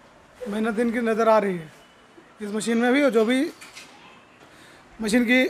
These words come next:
आप, आपने मशीन वो भी वीडियो देखा होगा, अगर आपने ना देखा होगा मैं description में link दे दूँगा, जब पुणे से हमारी मशीनें आई थी तो किस condition में थी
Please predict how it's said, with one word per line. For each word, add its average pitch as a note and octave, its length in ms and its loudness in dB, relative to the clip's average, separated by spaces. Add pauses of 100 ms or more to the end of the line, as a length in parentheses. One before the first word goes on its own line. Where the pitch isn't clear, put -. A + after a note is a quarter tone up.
(140)
आप, A3+ 200 -4
आपने A#3 260 0
मशीन A#3+ 260 2
वो A#3 100 2
भी B3 120 2
वीडियो A#3+ 220 0
देखा A#3 220 4
होगा, A3+ 220 4
अगर A#3 180 2
आपने A#3 200 0
ना A#3 100 0
देखा A#3 200 0
होगा B3 160 0
मैं B3+ 160 -2
description G#3+ 320 -6
में A#3 280 -2
link A3+ 180 -4
दे A3 80 0
दूँगा, A#3 260 -2 (280)
जब G3 160 -8
पुणे A#3 180 -2
से B3 80 -2
हमारी A#3 200 2
मशीनें A#3 300 -2
आई A#3+ 120 0
थी B3 60 -6
तो A#3+ 100 -6
किस G#3+ 140 -10
condition A#3+ 400 -4
में A#3+ 120 0
थी E4 140 -2